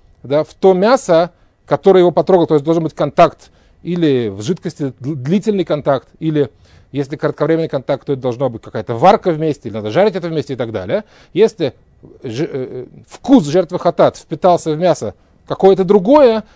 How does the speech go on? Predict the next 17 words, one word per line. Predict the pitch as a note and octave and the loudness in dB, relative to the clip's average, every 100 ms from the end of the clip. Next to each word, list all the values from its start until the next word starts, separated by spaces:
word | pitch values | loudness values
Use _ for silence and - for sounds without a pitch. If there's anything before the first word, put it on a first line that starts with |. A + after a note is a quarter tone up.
| - | -8
то | D#3 | -6
вот | D#3+ | 0
это | G3 | -2
другое | F3+ F#3 G3 | 0 0 2
мясо, | G#3 F3 | 0 -2
которое | E3+ F3 E3+ | -6 -4 -6
впитало | D#3+ F#3+ G3 | -6 -2 -2
в | - | -4
себя | E3 | -8
ш-, | - | -10
вкус | - G3 D#3+ | -10 -10 -6
жертвы | F#3 F#3 | -6 -6
хатат, | G3+ G#3 B3+ | -4 -4 -2
приобрело | F#3+ D#3+ F#3+ | -4 -2 -4
статус | F#3+ F3 E3 | -2 -4 -4
жертвы | E3 D#3 | -6 -6
хатат. | - C3+ A2 | -6 -6 -6